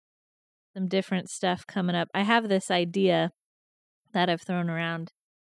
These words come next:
here before. It's gonna be a segment called Office Party, and we're gonna have, like,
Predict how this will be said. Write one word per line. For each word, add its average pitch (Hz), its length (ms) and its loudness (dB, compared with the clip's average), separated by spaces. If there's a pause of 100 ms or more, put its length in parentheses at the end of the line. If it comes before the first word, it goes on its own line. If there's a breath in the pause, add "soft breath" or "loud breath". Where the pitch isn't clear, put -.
(180)
here 185 200 -2
before. 170 440 0
It's - 360 -6 (400)
gonna 196 160 2
be 180 140 4
a 170 60 4
segment 175 520 0
called 165 320 -2
Office 165 380 -2
Party, 147 500 -6
and 190 140 -10
we're 160 100 -10
gonna 160 200 -8
have, 156 320 -8
like, 143 420 -10